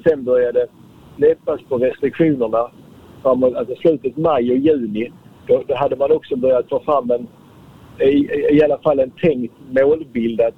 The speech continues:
det blir nog ändå tävlingar i augusti om vi har lite tur. Och då kom motivationen tillbaka så att jobbet som tränare och vara cyklist, det var väldigt jobbigt på våren. Men det blev lättare och lättare u-,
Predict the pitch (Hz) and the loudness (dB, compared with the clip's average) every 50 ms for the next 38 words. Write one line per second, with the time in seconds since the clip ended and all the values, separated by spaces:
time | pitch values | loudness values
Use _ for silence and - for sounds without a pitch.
0 | - - 139 123 127 156 160 143 127 131 147 160 151 139 127 143 135 135 135 131 | -4 -4 -4 -2 0 0 0 0 0 0 0 0 -2 0 0 -2 -2 -2 -4 -6
1 | - - 127 131 135 143 135 139 143 135 123 117 117 131 127 127 127 127 - 156 | -4 -4 -2 0 0 -2 -2 -4 -4 -2 -2 -2 -2 0 0 0 0 0 0 0
2 | 143 - - - 120 117 117 123 131 131 143 139 123 113 - 123 120 - 139 151 | 0 0 -2 -2 0 0 2 2 2 2 2 0 0 -2 -4 -6 -2 0 2 2
3 | 160 147 - - - - - - - - - - - 131 131 135 135 - - 151 | 2 0 -2 -8 -14 -20 -20 -20 -20 -20 -20 -8 -4 0 0 2 0 2 0 0
4 | 139 131 135 127 - 147 120 131 127 - - 170 160 151 127 120 117 - 139 127 | 0 0 -2 -2 -2 0 0 0 0 2 2 2 2 2 0 -4 -6 -6 -2 0
5 | 139 151 143 131 117 - 113 - - 127 127 - _ - - - - - - - | 2 2 2 0 0 -2 -4 -2 0 0 -2 -2 _ -10 -20 -20 -20 -20 -20 -20
6 | - - - - - - - - - 151 170 175 165 139 143 135 - 147 139 127 | -20 -20 -20 -20 -20 -20 -20 -10 0 2 2 4 4 2 -2 -2 0 -2 -4 -4
7 | - 151 151 156 180 180 175 156 127 123 123 135 143 - - 143 131 - - - | -2 -2 -2 -2 -2 -2 -2 0 0 0 0 -2 -4 -2 0 0 0 0 -4 -8
8 | - 165 160 135 127 - - - - - - - - - - - - - - - | -2 0 0 0 0 -2 -8 -14 -20 -20 -20 -20 -20 -20 -20 -20 -20 -10 -8 -4
9 | - 135 139 127 120 139 151 170 170 147 123 120 - - 135 147 160 156 156 143 | 0 0 0 2 2 2 2 2 0 -2 -6 -8 -2 0 2 2 2 2 0 -2
10 | 117 - - - - - 139 123 139 156 147 127 113 98 110 120 123 - - - | -2 -4 -10 -20 -6 -4 -2 2 2 2 2 2 0 -2 -2 -4 -4 -6 -12 -20
11 | - - - - - - 127 127 127 131 120 120 131 131 127 139 143 151 - - | -20 -20 -20 -20 -6 -2 0 0 2 2 2 2 2 2 2 2 0 0 -4 -4
12 | - 143 120 117 117 117 123 135 147 - - - 139 123 113 117 123 - - 147 | -2 -2 0 0 0 0 0 -2 -2 -4 -4 -4 -2 -2 -2 -2 -4 -4 -6 -6
13 | 151 156 | -6 -6